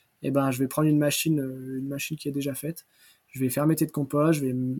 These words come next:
voilà, je vais me familiariser avec la technique, je vais, je vais me renseigner, je vais faire des formations, je vais faire tout un tas de choses. Mais en tout cas, j'ai pas à me prendre la tête sur l'aspect technique parce qu'il y a des choses clés en main qui sont déjà optimisées, qui sont déjà calibrées, qui existent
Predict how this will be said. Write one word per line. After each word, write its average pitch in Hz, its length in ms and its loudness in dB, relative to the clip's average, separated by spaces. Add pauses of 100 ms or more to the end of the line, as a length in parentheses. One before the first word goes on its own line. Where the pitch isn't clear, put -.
(280)
voilà, 131 160 -6
je 131 100 -4
vais 127 40 -2
me 123 60 -2
familiariser 151 460 4
avec 147 120 0
la 143 80 0
technique, 151 500 -2
je - 80 -8
vais, 131 340 -8
je 131 100 -10
vais 127 80 -6
me 127 80 -4
renseigner, 139 460 0
je 143 80 -4
vais 131 60 -10
faire 143 120 -10
des 135 80 -8
formations, 139 520 -8
je 151 60 -6
vais 139 60 -14
faire - 120 -20
tout - 160 -16
un 143 40 -12
tas 139 100 -16
de - 40 -14
choses. 165 240 -4 (580)
Mais 151 100 6
en 156 80 6
tout - 120 0
cas, 175 180 8
j'ai 147 140 6
pas 151 160 0
à 160 40 2
me 151 60 0
prendre 151 160 -4
la 147 80 2
tête 156 160 0
sur 143 140 -2
l'aspect 135 260 -2
technique 147 400 -4
parce - 160 -8
qu'il 143 140 -4
y 143 80 0
a - 20 -6
des 131 100 -4
choses 147 220 -4
clés 151 240 -4
en 143 80 -2
main 147 200 2
qui 147 100 -4
sont 143 80 -2
déjà 143 180 0
optimisées, 147 460 0
qui 156 100 -2
sont 143 80 -2
déjà 139 220 0
calibrées, 143 380 -2
qui 147 120 -6
existent 139 380 -2